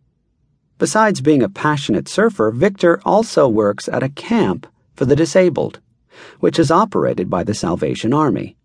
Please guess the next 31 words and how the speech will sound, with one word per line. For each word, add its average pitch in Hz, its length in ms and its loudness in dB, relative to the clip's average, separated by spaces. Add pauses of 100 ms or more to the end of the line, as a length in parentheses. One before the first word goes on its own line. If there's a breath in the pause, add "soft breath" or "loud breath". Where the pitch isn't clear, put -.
(760)
I 160 140 2
join 147 380 2
him 101 340 0
and 95 100 -2
the 92 140 -2
other 82 160 -4
staff 104 340 -4
for 143 180 -2
lunch 143 360 0
that - 240 -8
day. 69 320 -8 (920)
At 165 160 -2
the 170 60 -2
table, 165 520 2 (200 loud breath)
the 190 100 -4
topic 185 380 0
of 143 80 -4
conversation 113 760 0
seems 208 500 -2
to 143 100 -4
be 92 280 0
a 117 120 -2
naked 120 440 0
man 78 440 -2
that - 160 -4
was 120 120 -4
spotted 71 460 -4
on 107 120 0
the 147 60 0
beach 196 360 -2
earlier. 57 440 -6